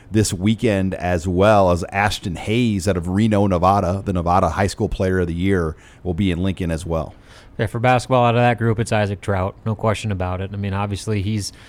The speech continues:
Speaker 2: uh, a local kid, so there's added emphasis there. But this is a player that Fred Hoiberg has t-, taken the reins of his recruitment for the last several months, and he has identified Isaac as their priority target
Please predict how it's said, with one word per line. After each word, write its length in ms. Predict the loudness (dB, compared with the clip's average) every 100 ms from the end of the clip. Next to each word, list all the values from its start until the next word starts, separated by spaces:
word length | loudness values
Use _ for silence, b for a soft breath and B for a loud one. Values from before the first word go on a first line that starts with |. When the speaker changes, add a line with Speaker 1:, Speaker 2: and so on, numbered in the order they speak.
| B -6
Speaker 2:
uh, 420 | -4 -2 -4 -6 -10
a 100 | -10
local 380 | 0 0 2 -4
kid, 420 | 0 2 2 0
so 140 | 0 2
there's 220 | 2 0
added 260 | 0 0
emphasis 400 | -2 -4 -6 -6
there. 240 | -2 0 2
But 160 | 0
this 160 | -2 -4
is 140 | -4
a 60 | -4
player 280 | -2 0 0
that 240 | -2 -8 -20
Fred 200 | -4 -2
Hoiberg 500 | 2 0 0 -2 -2
has 400 | -4 -4 -6 -10 -16 -8
t-, 100 | -6
taken 320 | -2 -2 0
the 80 | 2
reins 340 | 2 2 0
of 60 | -2
his 160 | -4
recruitment 460 | -6 -6 -4 -4 -8
for 80 | -6
the 80 |
last 260 | -4 -4 -4
several 280 | -4 -2 -4
months, 340 | -4 -8 -10
and 180 | -8 -4
he 140 | -2
has 160 | -2 -4
identified 580 | -4 -2 -4 -2 -2 0
Isaac 460 | -2 -2 -4 -6 B B B -8
as 160 | -4
their 160 | -2 -2
priority 580 | 0 0 2 0 0 -2
target 460 | 0 0 -2 -6